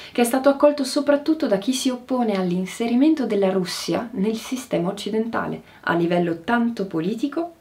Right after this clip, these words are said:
quanto culturale. Di Alexander Dugin, invece, avete sicuramente sentito parlare, quello che è stato frettolosamente definito dalla stampa europea come l'ideologo di Putin e che ha fatto molto parlare di sé proprio come esponente del neo-eurasismo più radicale.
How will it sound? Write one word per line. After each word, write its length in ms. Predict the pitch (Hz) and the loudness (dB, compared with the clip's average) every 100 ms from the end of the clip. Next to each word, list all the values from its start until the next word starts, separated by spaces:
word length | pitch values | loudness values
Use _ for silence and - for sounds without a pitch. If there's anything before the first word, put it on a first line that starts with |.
| _ | _
quanto 360 | 156 151 185 | -6 -6 -6
culturale. 800 | 214 226 220 277 226 151 160 - _ _ _ - - - - - - | -4 -4 2 2 2 -4 -8 -14 _ _ _ -20 -20 -20 -20 -16 -2
Di 140 | 220 | 4
Alexander 640 | 330 370 - 311 320 302 196 | 4 4 2 6 6 6 4
Dugin, 400 | 247 208 170 160 | 4 4 4 2
invece, 420 | 151 151 147 156 | 2 2 0 -2
avete 220 | 156 170 | -4 -4
sicuramente 600 | - 196 226 220 208 202 | -8 -4 2 2 2 -2
sentito 380 | 185 165 165 156 | -2 -2 -2 -6
parlare, 440 | 160 151 147 151 | -4 -4 -4 -4
quello 240 | 156 196 196 | 2 2 4
che 80 | 202 | 0
è 20 | |
stato 380 | 202 190 190 190 | -2 2 2 2
frettolosamente 840 | - 240 240 226 220 214 220 233 | -2 -2 0 2 4 4 4 2
definito 460 | 214 196 196 196 196 | 2 0 2 2 2
dalla 180 | 180 165 | 0 -2
stampa 380 | - 190 185 185 | -2 -2 2 2
europea 420 | 170 170 180 180 | 0 2 2 2
come 360 | 175 170 165 - | 0 0 0 -2
l'ideologo 720 | 175 185 180 175 170 170 165 | -2 0 0 0 0 0 0
di 140 | 160 | -2
Putin 520 | 156 156 151 147 147 156 - - | -2 -6 -4 -6 -6 -8 -14 -12
e 160 | - 180 | 0 2
che 100 | 214 | 4
ha 60 | 208 | 4
fatto 280 | 220 220 | 4 2
molto 360 | 208 269 294 220 | 2 4 4 2
parlare 400 | 214 196 202 202 | 2 4 4 4
di 100 | 185 | 0
sé 240 | - 185 | 0 -2
proprio 400 | 190 196 196 208 | 4 2 4 2
come 380 | 202 190 185 190 | 2 2 2 2
esponente 960 | 214 214 - 208 190 180 175 190 190 175 | -2 -6 -4 0 2 2 0 2 0 2
del 180 | 175 170 | 0 2
neo-eurasismo 1300 | 175 220 233 233 - 202 196 196 180 170 156 160 175 | 4 4 4 2 2 2 4 4 2 0 0 0 -2
più 240 | - 160 165 | -2 -2 -2
radicale. 800 | 185 175 170 147 151 175 - | -6 -6 -8 -10 -8 -10 -12